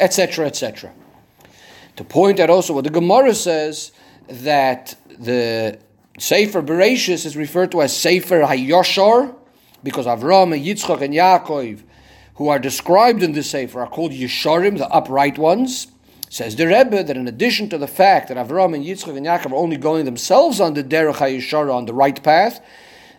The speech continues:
they also bring about that we all should be able to go on the straight and paved path, as it says regarding Avram Avinu, "L'man asher yitzav es bonav es beisei achrov," that he commands his children,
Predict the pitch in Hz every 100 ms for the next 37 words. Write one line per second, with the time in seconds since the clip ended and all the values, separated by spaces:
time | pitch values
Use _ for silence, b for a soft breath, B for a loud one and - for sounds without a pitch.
0 | - 113 131 - 156 240 277 - 160 120
1 | 135 160 143 123 190 208 139 120 123 131
2 | 151 247 233 - 208 208 120 - 127 147
3 | 170 165 135 127 165 156 156 165 147 127
4 | 117 - - - 151 180 190 151 123 -
5 | 143 160 160 220 285 233 185 151 127 127
6 | 175 147 147 135 160 139 139 131 165 180
7 | 185 277 269 208 190 B B B B 104
8 | 101 107 165 208 208 185 156 156 127 -
9 | 160 147 131 113 123 190 202 180 139 135
10 | 120 156 160 185 - 233 269 214 190 180
11 | 180 - _ _ _ _ _ - - 139
12 | 143 - 135 180 190 151 - - 294 285
13 | 143 127 85